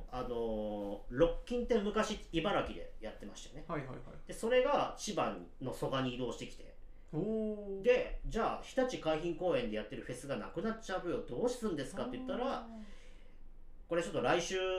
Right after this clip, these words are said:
Speaker 2: 話そうと思ってたんですけども、
Speaker 1: うん。
Speaker 2: 茨城放送っていうラジオ局、現-、あの、茨城のローカルの、
Speaker 1: うん。
Speaker 2: ここが主催で音楽フェスやりますよって言ったのがラッキーフェスなんですよね。
Speaker 1: うんうんうん。
Speaker 2: で、ラッキーフェスも実は結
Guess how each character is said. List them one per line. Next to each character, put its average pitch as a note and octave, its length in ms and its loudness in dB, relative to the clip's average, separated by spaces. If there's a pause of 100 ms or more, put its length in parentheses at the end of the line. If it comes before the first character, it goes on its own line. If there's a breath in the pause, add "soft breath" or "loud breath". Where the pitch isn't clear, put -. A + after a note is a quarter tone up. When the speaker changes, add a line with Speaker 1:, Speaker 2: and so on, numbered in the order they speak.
(240)
Speaker 2:
話 F3 200 0
そ F#3+ 100 0
う - 40 -2
と A#2+ 60 -4
思 A2+ 100 -4
っ - 20 -4
て A2+ 80 -6
た G#2 100 -6
ん - 20 -8
で - 80 -12
す - 40 -14
け G2+ 80 -12
ど G#2 120 -8
も、 A2+ 100 -4
Speaker 1:
う - 40 0
ん。 C#3 120 -2
Speaker 2:
茨 G#3+ 380 0
城 A3+ 100 -4
放 A3 180 0
送 G2 300 -4
っ - 20 -14
て G#2+ 60 -10
い G2 220 -6
う - 60 -12 (220)
ラ A#2+ 140 -4
ジ D#3 140 2
オ D#3+ 80 2
局、 A2 220 -6
現-、 G#2 260 -8 (180)
あ G#2 100 -12
の、 F#2 140 -10
茨 A2 340 -2
城 G2+ 60 -10
の - 100 -6
ロ G#2 140 -4
ー - 20 -8
カ - 160 -16
ル - 60 -12
の、 - 180 -10
Speaker 1:
う D#3 60 -4
ん。 C#3 220 -6 (720)
Speaker 2:
こ D3+ 140 2
こ F#3+ 140 -2
が A#3 320 4 (260 loud breath)
主 - 180 -4
催 D#3 260 2
で D3 300 2
音 E3 140 2
楽 F3 160 -4
フ F#3 80 -6
ェ F#3+ 60 -4
ス D3+ 100 -4
や E3+ 80 4
り D3+ 80 0
ま E3 140 -2
す D3 100 -4
よ E3 100 6
っ E3 140 0
て D3+ 80 -4
言 C#3+ 60 -4
っ - 40 -10
た - 160 -4
の F3 80 -2
が E3 140 2
ラ B2 260 -2
ッ - 20 -16
キ C3+ 100 -2
ー A2 40 -4
フ B2+ 60 -2
ェ B2 40 -4
ス - 80 -8
な - 60 -12
ん - 80 -14
で - 60 -12
す - 20 -10
よ - 60 -10
ね。 F3 100 -10 (260)
Speaker 1:
う E3+ 40 -6
ん E3 40 -4
う - 20 -4
ん E3+ 40 -2
う - 20 -2 (320)
ん。 C#3 280 -8
Speaker 2:
で、 F3 100 0
ラ F#3+ 120 0
ッ A3 160 -4
キ C#4+ 100 -4
ー D4 80 -4
フ D#4+ 60 2
ェ D4+ 40 2
ス - 140 -2
も G3 540 2
実 D#3+ 240 -6
は C3 380 4
結 G#3+ 220 2